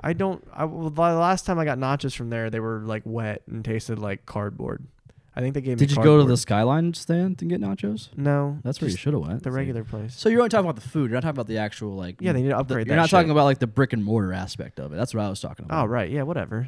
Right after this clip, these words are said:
Speaker 1: I mean,
Speaker 2: Yeah.
Speaker 1: it looks fine. I don't.
Speaker 2: Yeah, everything looks great.
Speaker 1: Yeah, whatever.
Speaker 3: I think you shouldn't have a smoking area. I think
Speaker 2: <laughs>
Speaker 3: tough, tough.
Speaker 2: Tough.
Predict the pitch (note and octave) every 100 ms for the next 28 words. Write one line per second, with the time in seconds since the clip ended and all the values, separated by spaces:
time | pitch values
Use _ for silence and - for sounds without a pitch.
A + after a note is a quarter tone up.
0 | D3+ C3+ C#3+ D#3 D#3 - G2 B2 G#2+ A2
1 | A#2 B2 B2 G2+ B2 G#2 - A2 D#2 -
2 | - F3+ C#3+ A2 C#3 B2+ D3+ _ _ _
3 | _ _ _ _ - A2 B2+ G#2+ G2+ -
4 | G#2 G#2 E2+ G2 G#2+ G2+ G2+ G2+ A#2 F2
5 | D#2+ E2+ E2 D#2+ D#2+ E2 - - - -
6 | _ _ _ _ _ _ - - G2 G#2
7 | - - - - G2+ G#2 D3+ - - D#3
8 | D3+ F3 - - -